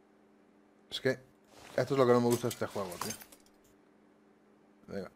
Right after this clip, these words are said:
esto por... Joder, tío. Con lo fácil que es el Track Mechanic y el Car Mechanic. Y en el Track lo hicieron, tío, parece que lo hicieron por hacer, ¿eh?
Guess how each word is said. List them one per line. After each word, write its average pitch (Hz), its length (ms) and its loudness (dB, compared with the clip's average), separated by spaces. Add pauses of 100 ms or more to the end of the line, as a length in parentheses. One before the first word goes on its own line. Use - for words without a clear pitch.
esto 127 380 2
por... 117 260 0 (400)
Joder, 107 560 0
tío. 104 380 -8 (500)
Con 120 120 0
lo 113 80 2
fácil 170 280 8
que 185 60 8
es 185 100 0
el 156 160 8
Track 139 220 4
Mechanic 117 480 4
y 113 40 2
el 113 120 4
Car 131 180 6
Mechanic. 170 500 4 (880)
Y 110 60 2
en 110 60 4
el 110 140 2
Track 151 200 6
lo 131 80 4
hicieron, 143 420 6
tío, 147 160 4
parece 143 220 4
que 143 60 2
lo 127 60 -2
hicieron 113 760 4
por 104 120 2
hacer, 98 300 2
¿eh? - 60 -6